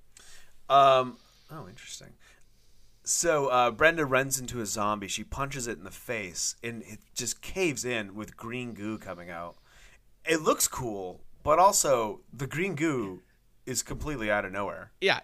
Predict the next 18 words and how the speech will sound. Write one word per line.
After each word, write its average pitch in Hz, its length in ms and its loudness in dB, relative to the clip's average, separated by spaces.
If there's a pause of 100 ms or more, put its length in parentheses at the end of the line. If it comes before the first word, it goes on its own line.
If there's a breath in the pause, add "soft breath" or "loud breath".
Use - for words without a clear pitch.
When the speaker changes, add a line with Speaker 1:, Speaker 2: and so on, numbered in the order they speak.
Speaker 2:
it 160 120 -2
has 180 300 -4
no, 165 640 -2
uh, 120 280 -4
there's 135 200 -8
no 180 120 -6
justification. 160 880 -8
It 113 80 -6
has 127 120 -6
no 165 120 -4
place 156 500 -4
here. 60 220 -14
Like 95 200 -10
you 135 60 -12
said, 139 160 -6
it 120 140 -6
looks 143 400 -4
cool, 120 640 -2